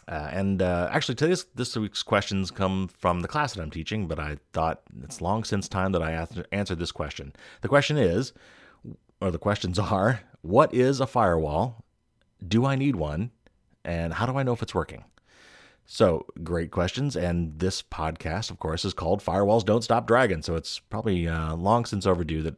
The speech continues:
that I answered this question. So first of all, what is a firewall? Firewalls, uh, the original term was actually something I think built into cars or maybe,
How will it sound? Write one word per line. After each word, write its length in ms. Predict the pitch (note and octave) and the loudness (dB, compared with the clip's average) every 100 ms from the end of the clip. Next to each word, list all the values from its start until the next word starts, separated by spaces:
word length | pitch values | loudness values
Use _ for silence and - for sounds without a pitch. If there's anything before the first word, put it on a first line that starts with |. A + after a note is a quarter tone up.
| _ | _
that 140 | D2+ D2+ | -6 -4
I 80 | |
answered 240 | D2+ D2+ D2+ | -4 -6 -8
this 120 | D2 | -8
question. 400 | - C#2+ - - _ _ _ _ _ _ _ _ _ _ _ _ _ _ - | -8 -8 -10 -12 _ _ _ _ _ _ _ _ _ _ _ _ _ _ -4
So 120 | C3 | 2
first 180 | D3+ C3 | 2 4
of 80 | |
all, 140 | A#2 G2 | 6 6
what 140 | F#2+ | 6
is 120 | E2+ | 2
a 60 | - | -4
firewall? 480 | - C#2 C2 - - - - - _ _ - | -6 -6 -8 -10 -14 -20 -20 -20 _ _ 4
Firewalls, 480 | F#3 F#3 C#3+ A#2 - _ - | 8 8 6 4 -2 _ -4
uh, 260 | F#2 D#2 C2 | -2 -2 -6
the 160 | G#2 | 4
original 300 | F3+ D#3+ F#2+ | 6 8 4
term 280 | E2 F2 F2+ | 4 2 2
was 160 | F#2+ E2 | 2 2
actually 260 | F#2+ - | 2 0
something 300 | E2+ F#2 F2 | 0 0 0
I 60 | D#2+ | -2
think 220 | D#2+ B2+ | -2 0
built 160 | G2+ G2+ | 0 0
into 180 | F2 D#2 | 0 2
cars 380 | G2+ E2+ E2+ | 4 4 4
or 40 | F2 | 0
maybe, 400 | F#2 E2+ E2 | 0 0 -2